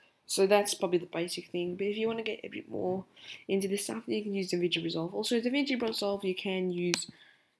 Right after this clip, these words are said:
you can make a green screen as well. There's actually two ways to do green screens. One in the Fusion tab,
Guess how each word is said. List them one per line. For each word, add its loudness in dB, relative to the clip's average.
you -10
can 2
make 2
a 0
green 0
screen 0
as -2
well. -4
There's -2
actually 4
two 4
ways 4
to 6
do 2
green 0
screens. 0
One 0
in 4
the 6
Fusion 0
tab, -4